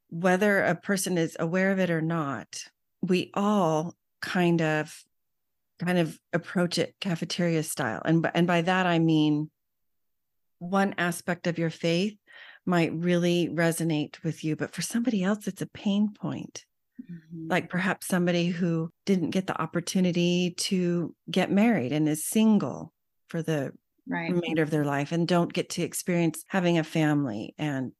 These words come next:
Speaker 1: the joys, the, the ups, the downs, the highs, the lows, the growth, uh, and also the certain, um,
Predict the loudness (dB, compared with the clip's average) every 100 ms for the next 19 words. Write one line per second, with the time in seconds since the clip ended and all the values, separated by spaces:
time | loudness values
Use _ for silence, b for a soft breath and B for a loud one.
0 | _ _ _ B B -8 -6 0 2 4
1 | 4 2 -2 -10 B B _ -4 -2 -2
2 | -6 -14 _ _ _ -4 -2 -2 -4 -6
3 | 0 2 4 2 0 -2 -2 -2 -2 -2
4 | 0 2 2 0 -4 -8 -12 _ _ _
5 | _ -8 -2 0 2 2 -2 -8 -16 _
6 | b b b b _ -14 -14 -14 -2 2
7 | 2 2 0 0 0 0 0 0 -6 -12
8 | _ -6 -2 0 2 2 2 0 -2 0
9 | 0 -2